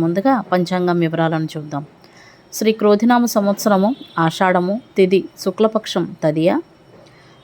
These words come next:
జూలై ఎనిమిదవ తేదీ సోమవారం తెల్లవారుజామున నాలుగు గంటల యాభై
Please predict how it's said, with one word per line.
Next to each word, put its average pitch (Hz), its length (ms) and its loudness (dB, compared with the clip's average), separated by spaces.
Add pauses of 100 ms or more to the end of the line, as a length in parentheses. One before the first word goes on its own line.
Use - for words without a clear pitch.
(360)
జూలై 208 400 4
ఎనిమిదవ 220 480 2
తేదీ 196 260 2 (3000)
సోమవారం 233 680 4 (120)
తెల్లవారుజామున 196 760 2 (120)
నాలుగు 185 280 2
గంటల 190 240 2 (120)
యాభై 175 220 2